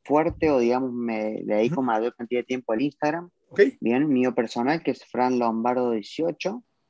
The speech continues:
Speaker 2: Ok.
Speaker 1: todo junto. Eh, Facebook, la verdad que publico cosas muy puntuales, eh, que es Franco Lombardo, me pueden encontrar como Facebook personal.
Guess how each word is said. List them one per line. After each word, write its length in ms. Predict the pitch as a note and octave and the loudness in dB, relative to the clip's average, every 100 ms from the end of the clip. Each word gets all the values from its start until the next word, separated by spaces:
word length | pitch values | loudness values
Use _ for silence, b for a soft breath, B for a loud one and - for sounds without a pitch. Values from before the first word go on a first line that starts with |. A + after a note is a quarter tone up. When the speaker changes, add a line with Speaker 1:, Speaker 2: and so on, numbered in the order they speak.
| _ _ - | _ _ -6
Speaker 2:
Ok. 100 | C3+ | 2
Speaker 1:
todo 180 | A#2+ | 2
junto. 560 | - D#3 E3 E3+ G3+ - b b b b b _ - | 4 0 0 0 -2 -4 b b b b b _ 4
Eh, 580 | B2+ B2+ B2+ B2+ B2+ C3 - - | 8 8 8 6 4 -2 -12 -14
Facebook, 540 | - D3 C#3+ C#3 _ _ - | -2 0 2 -2 _ _ -12
la 300 | A#2 A2+ A#2 | -10 -4 0
verdad 240 | A#2 B2 | 0 -2
que 100 | B2 | -4
publico 480 | A#2 A2 A2+ A#2 A2+ | -4 -2 0 -2 -2
cosas 320 | A#2+ A2+ A2+ | -4 -6 -6
muy 240 | A2 A#2+ A#2 | 0 2 2
puntuales, 840 | G#2 G#2 G#2 A2+ A#2+ D3 F3 - - | 0 0 2 2 2 0 -6 -14 -4
eh, 560 | A2 G#2+ G#2 G2+ G2+ F#2+ | 0 2 2 2 2 0
que 80 | G#2+ | -4
es 80 | _ | _
Franco 320 | - A2 G2+ | -6 -4 -2
Lombardo, 420 | G#2 G#2 B2 D3 G#2+ | -2 0 0 0 -2
me 120 | F#2+ | -4
pueden 260 | G#2+ G#2 | -4 -4
encontrar 540 | G2+ G#2 G#2 A2 C3 G3+ _ _ _ _ | -2 -2 0 0 -2 -4 _ _ _ _
como 240 | G2+ G2+ | -4 -2
Facebook 320 | F#2 G#2+ G#2+ G#2 | 0 2 2 0
personal. 540 | G#2 A#2+ C3 D#3+ | -6 -2 0 0